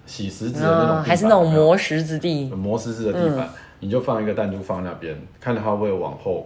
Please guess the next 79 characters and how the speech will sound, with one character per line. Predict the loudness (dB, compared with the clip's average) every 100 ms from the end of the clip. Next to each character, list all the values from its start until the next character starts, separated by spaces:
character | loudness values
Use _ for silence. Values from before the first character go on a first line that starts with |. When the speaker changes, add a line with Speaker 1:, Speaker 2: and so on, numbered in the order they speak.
| -8
Speaker 1:
滚， | -10 -10 -18 -20 -12
Speaker 2:
哦。 | -6 -2
Speaker 1:
还 | 0
是 | 2 2
说 | 2
平 | 0 -4 -2
放 | -2 -2
的， | -6
哎， | -4 -2
那 | -2
就 | 0
真 | 0
的 | 0
是 | -4
比 | -8 -6
较 | -8
少。 | -6 -10 -12 -20 -18
Speaker 2:
嗯。 | -10 -6
Speaker 1:
可 |
是 | -4 -2
正 | 0 0
常 | -4 -8 -14 -20 -20 _
都 | 0 2
会 | 2
有 | 0
一 | -4
点 | -6
点 | -6 -6
倾 | -10 -14
斜， | -14 -14 -16 -20 -20 -20 -8
Speaker 2:
好， | -4
Speaker 1:
哦， |
一 |
点 | -4
点 | -4
倾 |
斜。 | 2
Speaker 2:
所 | 2
以 | 4
你 | 2
看 | 0 0
地 | 0
板 | -2 0
就 |
要 | -2
重 | -2 -6 -8
做， | -8 -8 -6
那 | 2 4
我 |
可 | 4 -2
能 | -4
还 | -4
想 | -6 -4
要 | -2
做 | -2
一 |
个 | -4
厕 | -4 -4 -4
所， | -10 -14 -20 -16
然 | -8 0
后 | 4 4 0
既 | 2
然 | 4 4
是 | 2
老 | 2
房 | 0 -4
子， | -6
就 | -4
会 | 2 2
有 | 2 0 -6 -12 -20 -20 -20 -20 -20 -10
或 | 0 2
多 | 4
或 | 4
少 | 4 2
防 | 0 -2 0
水 | 0 -4
的 | -2
问 | -4 -6
题， | -8 -18